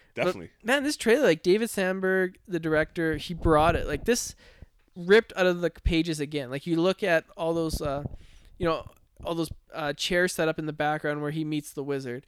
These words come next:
Speaker 1: Yes.
Speaker 2: You know, I'm not the biggest Shazam, uh, reader. Like, I, there, there's not even, like, a, a series right now going on.
Speaker 1: No.
Speaker 2: So he's kind of like a, you know, he was a character that was bigger than Superman back in the day,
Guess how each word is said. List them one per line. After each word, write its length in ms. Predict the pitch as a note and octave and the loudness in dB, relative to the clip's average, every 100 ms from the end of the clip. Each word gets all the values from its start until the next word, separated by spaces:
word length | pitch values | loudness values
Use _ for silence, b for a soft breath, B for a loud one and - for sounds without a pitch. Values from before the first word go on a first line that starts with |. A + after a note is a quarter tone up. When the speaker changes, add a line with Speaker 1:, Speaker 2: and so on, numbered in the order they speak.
| b | b
Speaker 1:
Yes. 240 | G#2 F#2+ - | -8 -8 -4
Speaker 2:
You 80 | E3+ | -2
know, 80 | |
I'm 200 | A#2+ F#3 C4+ | 2 2 2
not 160 | D#4+ | -2
the 80 | C4 | 0
biggest 360 | A3+ A#3 G#3+ G3+ | 0 0 -2 -4
Shazam, 600 | F3+ E3+ E3 D#3+ D#3+ E3+ _ | -4 -2 0 -2 -6 -12 _
uh, 380 | D3+ C3+ B2+ G2 - _ | -10 -8 -8 -10 -12 _
reader. 320 | F#3 G#3 G3 C#3+ | -6 -4 -2 -2
Like, 100 | D3+ | -2
I, 140 | D3 - - | -4 -8 -6
there, 300 | - E3+ F#3+ - | 0 0 -2 -2
there's 260 | G3+ G#3+ - | -2 -2 -2
not 140 | A3+ | 0
even, 280 | A#3+ A3 G#3+ | 0 -2 -2
like, 180 | F#3 D#3+ | -2 -2
a, 40 | D3 E3+ | -2 -2
a 80 | |
series 500 | F3 - G#3 C4+ F3+ D#3 | -4 0 0 0 -2 -2
right 160 | C#3+ | -2
now 180 | C3 B2 | -4 -6
going 300 | B2+ C#3 C3+ | -6 -6 -6
on. 200 | B2+ B2+ | -8 -2
Speaker 1:
No. 200 | B2+ D#3 - - | 2 2 0 -2
Speaker 2:
So 160 | F#3+ | 2
he's 180 | G3+ A3 | 4 2
kind 320 | - G#3+ D#4 | -2 -2 0
of 120 | E4 A3 | -2 0
like 240 | G#3 - | 0 2
a, 380 | E3+ D3+ C#3 - _ _ - | 0 2 0 -2 _ _ -6
you 140 | F#3+ | -2
know, 80 | E3 | 0
he 140 | F3+ | 2
was 100 | G#3+ | 0
a 60 | G#3 | -2
character 360 | - A#3 B3 A3 | 2 2 2 2
that 100 | E3+ | 2
was 140 | D#3+ | 2
bigger 300 | - F#3+ G#3 | 2 2 2
than 120 | F#3 | 0
Superman 440 | - G3+ F#3 C#3 C#3+ | -4 -6 -4 -4 -2
back 220 | C#3 C#3+ | -4 -4
in 80 | C#3 | -8
the 80 | |
day, 280 | C3+ C#3 E3+ | -4 -2 -4